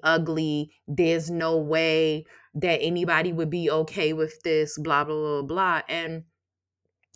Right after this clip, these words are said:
I ha-, like, as a woman, I have a real problem with people, uh, taking that stance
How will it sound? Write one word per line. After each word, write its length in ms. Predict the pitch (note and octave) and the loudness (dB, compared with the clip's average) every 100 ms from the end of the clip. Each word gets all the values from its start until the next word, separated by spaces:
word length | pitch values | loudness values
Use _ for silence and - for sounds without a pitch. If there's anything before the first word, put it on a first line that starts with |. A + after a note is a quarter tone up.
| _ | _
I 120 | G3+ | 2
ha-, 160 | C4 C#4 G#3 | 2 -4 -4
like, 160 | G3 F3 | -2 2
as 240 | F3+ G3+ | 0 0
a 60 | A#3+ | -4
woman, 360 | E3+ F#3+ G#3+ | -4 -6 -4
I 120 | E3+ F#3 | -2 -2
have 200 | G#3+ G#3 | -2 -4
a 100 | E3 | -4
real 600 | F3 F3+ F3 E3 D#3+ - - | -2 -2 -2 -4 -6 -10 -6
problem 480 | F3+ D#3 D#3+ D#3 | 0 0 -2 -6
with 200 | D#3 D3+ | -6 -8
people, 600 | - F3 C#3+ D#3 D3 C#3+ - _ _ _ _ _ _ | -8 -8 -6 -6 -4 -6 -10 _ _ _ _ _ _
uh, 500 | E3 D3+ C#3+ C3 B2 - _ | -2 0 -2 -6 -10 -16 _
taking 380 | - G3 F3+ D#3+ | -8 -6 -4 -8
that 260 | D3+ D3+ - | -8 -10 -16
stance 680 | - E3+ D3 D3+ - - | -10 -8 -8 -12 -16 -20